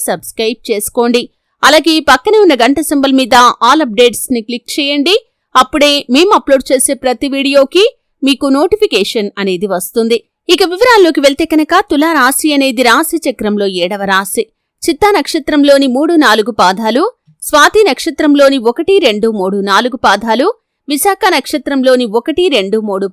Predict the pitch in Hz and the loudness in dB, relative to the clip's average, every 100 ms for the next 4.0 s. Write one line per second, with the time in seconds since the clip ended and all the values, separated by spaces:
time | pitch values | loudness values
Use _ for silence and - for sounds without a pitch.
0 | 185 175 202 208 208 190 202 214 254 - | -2 -2 -4 -4 -4 -4 -6 -4 -4 -6
1 | 247 240 - 285 370 571 _ _ - 294 | -4 -4 -2 -2 -2 -4 _ _ -4 0
2 | 339 320 254 269 262 254 247 277 302 311 | 2 2 0 0 0 0 0 2 0 2
3 | - 285 277 - 294 427 605 _ _ 302 | 0 0 0 2 2 2 -2 _ _ 0